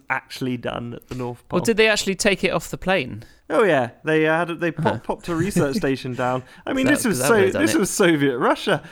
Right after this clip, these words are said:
Speaker 1: They'd be like, "Oh,
Speaker 2: Yeah.
Speaker 1: congratulations, comrade. We have got a
Speaker 2: <laughs>
Speaker 1: special assignment for you." You're like, "Ah."
Speaker 2: <laughs> Oh, shit.
Speaker 1: Oh,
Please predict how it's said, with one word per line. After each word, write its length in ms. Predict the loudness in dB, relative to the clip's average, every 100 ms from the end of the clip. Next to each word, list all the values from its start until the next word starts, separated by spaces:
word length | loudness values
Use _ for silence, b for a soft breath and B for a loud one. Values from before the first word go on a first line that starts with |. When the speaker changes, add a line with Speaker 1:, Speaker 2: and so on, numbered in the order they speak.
| B B
Speaker 1:
They'd 120 | -2 2
be 60 |
like, 180 | 2 4
"Oh, 460 | 2 4 4 2 0 -8
Speaker 2:
Yeah. 80 | -6
Speaker 1:
congratulations, 1160 | -4 2 2 2 2 4 6 4 2 2 2
comrade. 840 | 2 4 4 4 4 4 2 0 -2 B B B
We 160 | 0 4
have 180 | 4 4
got 160 | 4 4
a 60 |
Speaker 2:
<laughs> 120 | 0
Speaker 1:
special 420 | 4 4 4 2 2
assignment 680 | 2 4 4 4 2 0 -2
for 280 | -2 0
you." 120 | 2 0
You're 240 | -2 -4
like, 160 | -6 -6
"Ah." 840 | -2 0 2 0 -2 -4 -6 -8 -10
Speaker 2:
<laughs> 40 |
Oh, 440 | -6 -4 -4 -4 -10
shit. 520 | -12 -12 -12 -12 -10
Speaker 1:
Oh, 320 | -8 -8 -12